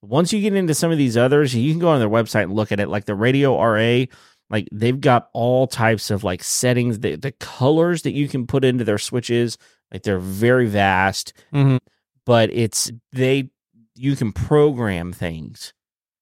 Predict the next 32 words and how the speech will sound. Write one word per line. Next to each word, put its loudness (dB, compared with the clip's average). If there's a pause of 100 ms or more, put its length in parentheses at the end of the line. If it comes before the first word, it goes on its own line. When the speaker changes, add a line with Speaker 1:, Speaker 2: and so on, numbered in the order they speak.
(140)
Speaker 2:
Oh, 6
Speaker 1:
in 6
Speaker 2:
yeah. 6
Speaker 1:
certain 0
ways. 0
And -2
then -2
you -2
get 0
into 0
the -2
Homeworks 0 (340)
scenario, 2 (100)
and 0 (540)
all 4
of 4
a 2
sudden 2
now 2
you 0
can -4
use, -2
like, -4 (420)
you, -6
you -6
can -2
use, -2
like, 0
an -2
iPad 2
with, -2
like, -4